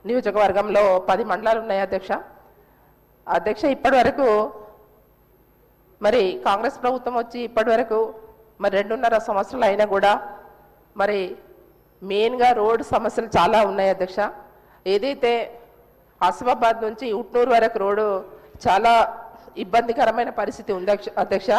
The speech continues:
రోజు యాక్సిడెంట్లు అవుతున్నాయి. మరి గతంలో కూడా మేము మన ఇన్ఛార్జ్ మంత్రి గారు, ఆ, సీతక్క గారు ఉన్నారు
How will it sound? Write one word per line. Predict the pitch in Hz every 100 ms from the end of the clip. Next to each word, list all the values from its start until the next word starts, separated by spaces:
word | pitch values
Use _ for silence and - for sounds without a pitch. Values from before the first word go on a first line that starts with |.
| 196 - - -
రోజు | 202 226 247
యాక్సిడెంట్లు | 240 208 294 220 226
అవుతున్నాయి. | 214 214 220 220 208 - - - _ -
మరి | 208 208 180 190
గతంలో | 190 247 226
కూడా | 226 220
మేము | 220 208 214 208 175 - - - - -
మన | - 202
ఇన్ఛార్జ్ | 202 202 262 240
మంత్రి | 240 214 214
గారు, | 214 208 208 196 - - - -
ఆ, | 170
సీతక్క | 180 190 190 214
గారు | 220 220 202
ఉన్నారు | 214 208 254